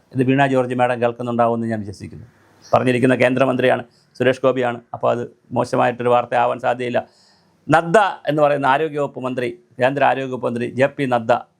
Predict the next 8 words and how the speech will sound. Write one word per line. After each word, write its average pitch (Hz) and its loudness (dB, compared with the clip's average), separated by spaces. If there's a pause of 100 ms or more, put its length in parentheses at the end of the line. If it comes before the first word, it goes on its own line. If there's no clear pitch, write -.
(200)
അദ്ദേഹം 135 0
പറയുന്നു, 117 -2 (100)
"കേരളത്തിൽ 190 0
നിന്ന് 208 0
അപേക്ഷ 247 0
തരണ്ടേ?" 196 -4 (600)
അപ്പോൾ 113 2
അപേക്ഷയുണ്ട്, 107 -2